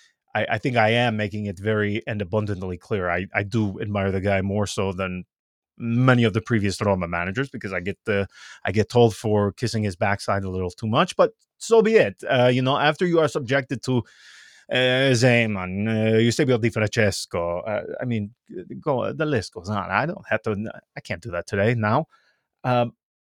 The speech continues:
when a guy like Jose Mourinho comes to Roma, yeah, I'm going to, to give him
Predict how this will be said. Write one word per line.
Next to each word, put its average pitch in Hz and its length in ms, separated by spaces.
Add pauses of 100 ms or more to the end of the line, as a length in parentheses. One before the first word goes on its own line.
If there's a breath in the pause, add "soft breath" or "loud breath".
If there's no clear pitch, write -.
(840)
when 139 280
a 131 60
guy 160 140
like 127 180
Jose 127 160
Mourinho 117 380
comes 113 220
to 123 100
Roma, 110 480
yeah, 127 320
I'm 113 420
going 113 360
to, 104 160 (180)
to 104 100
give 110 280
him 110 420